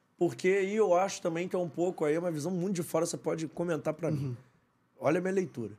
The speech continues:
Speaker 1: O menino tá ali no Botafogo, pau mó tempão, pegou o Botafogo de vacas magrelas. Chegou agora o momento que, pô, o time é líder. Não sei se é essa só a vontade dele, se ele quer ir pra outro mercado, mas enfim.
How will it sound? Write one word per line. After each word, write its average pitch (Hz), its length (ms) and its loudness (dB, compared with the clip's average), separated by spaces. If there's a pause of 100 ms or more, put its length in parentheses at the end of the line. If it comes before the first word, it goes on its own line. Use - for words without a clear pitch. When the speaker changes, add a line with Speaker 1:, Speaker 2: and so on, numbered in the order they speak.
(540)
Speaker 1:
O 151 80 -8
menino 165 320 -2
tá 185 100 0
ali 175 80 0
no 180 80 -2
Botafogo, 165 500 -2
pau 143 180 0
mó 151 120 0
tempão, 139 400 -2
pegou 139 300 0
o - 20 -4
Botafogo 151 480 -2
de 147 320 2
vacas 147 440 0
magrelas. 127 640 0 (440)
Chegou 156 280 2
agora 185 260 2
o - 20 -4
momento 165 300 -2
que, - 60 -18
pô, 160 160 0
o 139 40 -2
time 160 220 -6
é 156 60 0
líder. 147 520 0
Não 202 160 0
sei 226 200 -2
se - 120 -2
é 208 60 2
essa 214 180 -2
só 208 200 2
a - 20 2
vontade 185 340 0
dele, 170 160 0
se 165 100 -4
ele 143 60 -6
quer 165 120 -2
ir 165 60 0
pra 147 140 -2
outro 156 220 -2
mercado, 143 380 -2
mas 165 120 -2
enfim. 147 320 -6